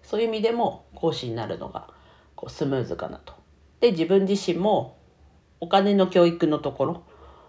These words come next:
よりは簿記の方がもう何年、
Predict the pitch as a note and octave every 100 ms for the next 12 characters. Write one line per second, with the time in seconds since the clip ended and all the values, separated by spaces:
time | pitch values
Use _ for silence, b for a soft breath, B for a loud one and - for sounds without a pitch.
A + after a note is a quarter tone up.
0 | B F3+ F3+ A#3 C#4 F3 - - - F3
1 | C#3 B2+ B2+ C3 G#2+ - - - _ _
2 | _ _ - B2 F2 - _ _ _ _
3 | _ _ _ _ _ _ _ _ D3 C3
4 | G#2 F#2+